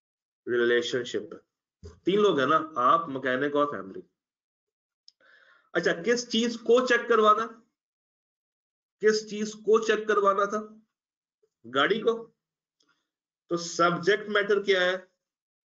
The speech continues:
गाड़ी। Subject matter क्या है? गाड़ी। अच्छा, जब आप गाड़ी लेकर गए हैं प्रैक्टिशनर के पास, मैकेनिक के पास, एक्सपर्ट के पास, तो उसने वो गाड़ी चेक की होगी, तो चेक करते टाइम उसने कुछ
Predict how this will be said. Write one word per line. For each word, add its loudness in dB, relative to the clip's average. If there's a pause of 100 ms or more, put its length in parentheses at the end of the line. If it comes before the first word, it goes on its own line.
(560)
गाड़ी। -2 (1120)
Subject -4
matter -2
क्या 0
है? -6 (200)
गाड़ी। -10 (1600)
अच्छा, 0 (260)
जब 2
आप 6
गाड़ी 2
लेकर 0
गए 0
हैं -2
प्रैक्टिशनर -4
के -4
पास, 2
मैकेनिक -4
के -4
पास, 0
एक्सपर्ट -2
के -2
पास, 2
तो -12
उसने -4
वो 0
गाड़ी 0
चेक -2
की -6
होगी, -2
तो -6
चेक -4
करते 0
टाइम 0
उसने -8
कुछ -8